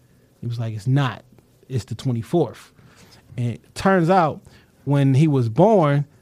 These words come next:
the midwife or the, uh, the doula or whatever they called it at the time, um, they couldn't decide what they was gonna name him.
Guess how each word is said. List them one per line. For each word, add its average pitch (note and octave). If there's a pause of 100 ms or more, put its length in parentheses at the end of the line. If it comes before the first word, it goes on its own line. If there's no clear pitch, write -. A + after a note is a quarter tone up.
(180)
the B2
midwife D3+
or C3+
the, B2+
uh, A#2+ (360)
the A#2+
doula D#3+
or C3
whatever D#3
they D3+
called D3+
it C#3
at C#3
the C3
time, C#3 (460)
um, B2+
they D3+
couldn't D3+ (160)
decide C#3+
what C3
they C#3
was B2+
gonna A#2
name D3
him. A2